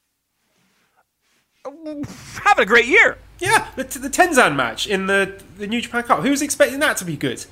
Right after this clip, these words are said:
Speaker 2: in an empty
Speaker 1: Yeah.
Speaker 2: arena? That was great.
Speaker 1: Yeah.
Speaker 2: The, never
Speaker 1: Yeah.
Speaker 2: six-man tournament. He was the, the heart and soul of that. And now in the G one, he is putting us all to shame.
Speaker 1: Yep.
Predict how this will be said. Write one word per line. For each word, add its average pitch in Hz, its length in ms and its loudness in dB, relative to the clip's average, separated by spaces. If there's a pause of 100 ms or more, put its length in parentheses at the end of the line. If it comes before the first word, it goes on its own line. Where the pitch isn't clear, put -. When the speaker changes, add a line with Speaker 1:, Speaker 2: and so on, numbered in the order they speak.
(220)
Speaker 2:
in 196 80 0
an 170 80 2
empty 135 220 0
Speaker 1:
Yeah. 120 60 -6 (140)
Speaker 2:
arena? 117 200 -8 (340)
That 277 60 -10
was 262 100 -6
great. 349 420 2
Speaker 1:
Yeah. - 100 -20 (240)
Speaker 2:
The, 220 100 -14
never 269 260 2
Speaker 1:
Yeah. - 60 2
Speaker 2:
six-man 262 400 0
tournament. 240 420 0
He 160 60 -2
was 185 180 -4
the, 196 100 -2
the 190 340 -2
heart 240 300 2
and 214 100 -8
soul 214 280 2
of 131 60 -2
that. 113 320 -4
And 156 160 -2
now 185 340 4 (260)
in 190 80 -6
the 156 60 -4
G 170 180 -2
one, 147 300 0 (320)
he 151 340 0
is 131 480 -4 (400)
putting 160 220 -4
us 139 160 -4
all 196 160 -2
to 185 120 -8
shame. 110 420 -4 (1400)
Speaker 1:
Yep. 120 140 -16